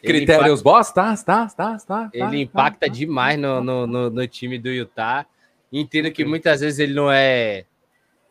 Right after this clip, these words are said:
Speaker 1: não é o, ainda não seja o cara, o cara esse todo All-Star como todo mundo fala, mas a temporada dele, pô, pra mim, eu,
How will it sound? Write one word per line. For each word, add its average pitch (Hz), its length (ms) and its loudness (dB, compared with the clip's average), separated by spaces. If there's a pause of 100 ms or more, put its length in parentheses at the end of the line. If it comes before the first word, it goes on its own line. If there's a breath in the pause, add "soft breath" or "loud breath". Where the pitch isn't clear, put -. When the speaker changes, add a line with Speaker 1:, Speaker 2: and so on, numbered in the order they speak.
Speaker 1:
não 131 220 -4
é 143 100 4
o, 139 220 0
ainda 147 340 2
não 156 120 0
seja 156 360 2
o - 40 -4
cara, 139 720 4
o 123 120 -14
cara 135 360 0
esse 135 260 -8
todo 147 260 -6
All-Star 135 340 -6
como 135 200 -12
todo 135 220 -10
mundo 131 180 -12
fala, 135 380 -8 (680)
mas 127 220 -12
a 131 80 -10
temporada 139 520 -4
dele, 131 680 -6
pô, 156 240 -4
pra 143 260 0
mim, 131 160 -8
eu, 226 200 -6